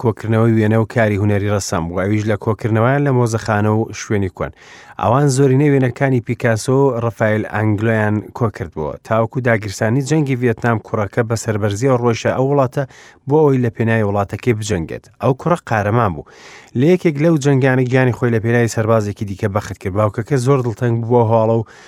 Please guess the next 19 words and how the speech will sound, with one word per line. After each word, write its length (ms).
بۆ 160
ماوەی 300
مانگێک 400
ماتەمی 460
گێڕا 260
و 120
لە 120
ماڵەکەی 380
خۆی 220
دەرنەچوو. 420
دوای 200
نزیکەی 460
یەک 180
مانگ 240
پیاوێک 360
لە 100
دەرگای 340
ماڵەکەی 400
داوتی، 360